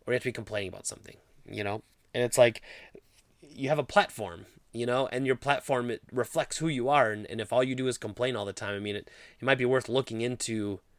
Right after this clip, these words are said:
what, what you got going on there. But again, that was all I was gonna talk about with, uh, with Puddlegate, Spider Puddlegate. Um, I think the game's gonna be incredible. It comes out Friday. Um, I'm gonna play it all day Sunday. All day Sunday.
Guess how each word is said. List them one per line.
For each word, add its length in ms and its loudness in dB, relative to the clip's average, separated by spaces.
what, 300 -2
what 180 -2
you 60 -6
got 180 0
going 220 -4
on 180 -2
there. 220 -8
But 180 4
again, 420 6
that 100 12
was 140 10
all 100 12
I 60 8
was 80 2
gonna 120 2
talk 220 4
about 160 6
with, 300 -2
uh, 200 0
with 200 -6
Puddlegate, 520 6
Spider 440 4
Puddlegate. 600 0
Um, 320 -4
I 180 8
think 160 0
the 80 -2
game's 240 2
gonna 100 -2
be 60 -4
incredible. 420 0
It 60 -6
comes 220 0
out 140 4
Friday. 480 0
Um, 580 2
I'm 180 0
gonna 160 2
play 240 2
it 120 -2
all 260 10
day 200 0
Sunday. 420 -10
All 220 6
day 140 -8
Sunday. 380 -10